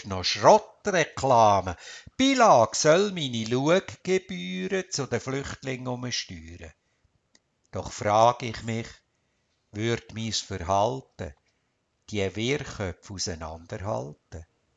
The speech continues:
Was glaubst? Die machen einfach weiter.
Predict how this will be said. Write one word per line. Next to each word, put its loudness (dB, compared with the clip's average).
Was 4
glaubst? -6
Die 6
machen 6
einfach 4
weiter. -2